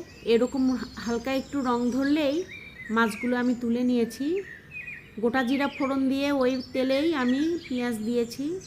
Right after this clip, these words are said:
পেঁয়াজটা হালকা করে ভেজে নেব, খুব বেশি ভাজার দরকার নেই। আর এখন ব্লেন্ড করে রাখা মশলাগুলো এখানে দিয়ে দিচ্ছি।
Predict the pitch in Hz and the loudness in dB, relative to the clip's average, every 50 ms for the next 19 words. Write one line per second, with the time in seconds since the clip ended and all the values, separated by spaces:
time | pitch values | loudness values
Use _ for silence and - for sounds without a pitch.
0 | - - - - - - - - - - - - - - - 254 247 247 247 247 | -16 -20 -20 -20 -20 -20 -20 -20 -20 -20 -20 -18 -18 -6 -2 0 0 0 0 -2
1 | - - 294 254 254 247 240 240 254 247 240 240 220 214 208 220 220 - 190 175 | -2 -4 -2 0 0 0 0 0 -2 -2 0 2 2 2 2 2 0 -2 -2 -4
2 | 175 165 165 160 160 - - - - - - - - - 247 220 208 226 233 226 | -4 -4 -6 -10 -12 -12 -16 -20 -20 -20 -20 -18 -12 -10 -8 -2 2 2 2 2
3 | 269 262 247 262 240 226 254 226 208 214 214 196 185 - 214 208 208 214 214 226 | 0 -2 -2 -2 -2 -2 -2 -2 -2 -2 -2 -2 -2 -2 -2 0 2 2 2 2
4 | 240 277 311 339 - - - - - - - - - - - - - - - - | 0 -2 -4 -8 -12 -20 -20 -18 -14 -14 -14 -14 -14 -16 -14 -14 -12 -12 -12 -14
5 | - - - - - - - - 208 208 214 214 214 214 - 269 285 294 302 311 | -14 -16 -18 -18 -18 -18 -8 -4 0 2 2 2 0 0 0 0 2 2 2 0
6 | 339 330 - - - - 208 196 214 226 226 240 226 233 254 247 254 254 247 247 | -2 -4 -8 -14 -12 -8 -4 0 2 4 4 4 2 0 0 0 0 2 2 0
7 | 240 247 277 262 233 220 220 226 240 240 226 220 240 254 247 214 202 - 226 214 | 0 0 0 2 2 2 2 0 -2 -2 0 0 0 2 2 2 0 0 0 2
8 | 214 190 202 196 175 160 165 156 - - - - 185 | 2 2 2 2 0 0 -2 -6 -8 -10 -14 -12 -12